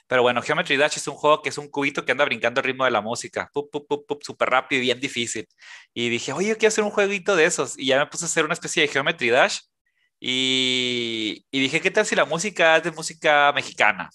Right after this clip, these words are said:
De mariachis, dije. Pero seguía siendo un cubito. Y un día estaba así en mi casa comiéndome un cereal. Y dije, "No puede ser. ¿Qué tal si el cubito es un mariachi?".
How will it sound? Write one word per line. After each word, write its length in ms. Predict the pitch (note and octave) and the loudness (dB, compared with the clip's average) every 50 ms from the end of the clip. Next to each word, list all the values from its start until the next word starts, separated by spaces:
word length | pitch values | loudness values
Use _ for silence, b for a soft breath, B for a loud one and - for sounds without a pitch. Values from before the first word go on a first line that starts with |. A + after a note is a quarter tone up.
| _ _ _ _ _ _ _ _ _ _ _ _ _ - | _ _ _ _ _ _ _ _ _ _ _ _ _ -12
De 80 | G#2+ | -8
mariachis, 540 | G#2 G2+ F#2 A2+ B2 A#2+ A#2 - - G#2 F2+ | -4 -2 2 4 4 2 2 -2 -8 -8 -10
dije. 320 | F#2+ G2 F2+ - F2+ F2+ _ _ _ _ _ _ _ | -14 -16 -16 -16 -18 -18 _ _ _ _ _ _ _
Pero 180 | - A#2+ A#2 A2+ | -2 0 0 0
seguía 240 | - - A#2 A#2+ B2 | 0 0 0 0 0
siendo 180 | - C3+ C#3+ | 0 -2 -6
un 80 | C#3+ C#3+ | -6 -4
cubito. 580 | - C#3 C3 B2+ B2+ C3 C3 - G2+ F2+ - b b b b b b b | -2 0 2 2 2 2 0 -2 -4 -4 -6 b b b b b b b
Y 180 | b B2 C3+ C#3 | b -2 0 0
un 80 | D3 D3 | 2 2
día 160 | D#3+ E3 E3+ | 2 2 2
estaba 280 | D#3+ - - D#3+ D#3+ | 2 2 4 4 4
así 300 | E3 D#3+ - E3 E3 E3 E3 | 4 4 2 0 2 2 2
en 60 | D3+ | 0
mi 80 | C#3 A#2+ | -2 -2
casa 280 | - D3+ D#3 D#3 F3+ E3+ | 0 0 0 0 0 -4
comiéndome 320 | - B2+ B2 C3+ C#3 C#3+ | -4 -4 -4 -6 -10 -8
un 40 | C3+ | -4
cereal. 440 | - D3 C#3 D3+ E3 F3 F3 E3+ - _ _ _ _ _ _ | -2 2 4 4 4 4 2 -2 -6 _ _ _ _ _ _
Y 160 | - B2+ B2+ B2+ | -4 -2 -2 -2
dije, 440 | B2 - - D3 C3 - - - _ _ | -2 0 0 0 0 0 -2 -8 _ _
"No 420 | - B2 B2+ C#3+ D3+ D3+ D3 - | -20 -10 -4 -2 -2 -2 -2 -2
puede 280 | - C#3+ C#3 C#3 C3+ B2+ | 0 0 2 2 0 0
ser. 520 | - - - - C3 B2+ C3 B2+ A#2+ - _ | -2 -4 -4 0 0 2 2 0 -2 -4 _
¿Qué 100 | - D3 C#3+ | -4 -4 -2
tal 160 | - D3+ C#3 | 0 -2 -2
si 120 | - E3+ | -2 -2
el 120 | D#3 - - | -4 -4 -6
cubito 360 | - A#2+ B2 D3 D#3+ D#3 D3 | -6 -4 -4 -4 -4 -4 -6
es 100 | C#3+ - | -6 -6
un 180 | D3 C#3 C3+ C3+ | -6 -8 -6 0
mariachi?". 760 | C#3+ C#3+ C3+ C3+ C3+ C3 B2 B2 - - - A#2 G#2 F2+ | 0 2 2 4 4 4 2 2 0 -4 -8 -8 -8 -12